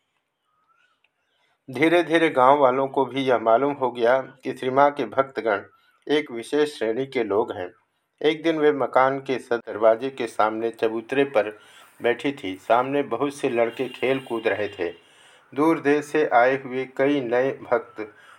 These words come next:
उन लड़कों के पास से गुजर रहे थे। उन्हें देखकर एक लड़के ने अपने साथियों से पूछा, "ये सब कौन है?" जिज्ञासित बालक ने विज्ञ की तरह जवाब दिया, "क्यों,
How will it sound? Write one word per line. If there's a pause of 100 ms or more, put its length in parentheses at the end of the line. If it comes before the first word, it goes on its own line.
(160)
उन
लड़कों
के
पास
से
गुजर
रहे
थे। (300)
उन्हें
देखकर
एक
लड़के
ने (460)
अपने
साथियों
से
पूछा, (320)
"ये
सब
कौन
है?" (540)
जिज्ञासित
बालक
ने (240)
विज्ञ
की
तरह
जवाब
दिया, (600)
"क्यों,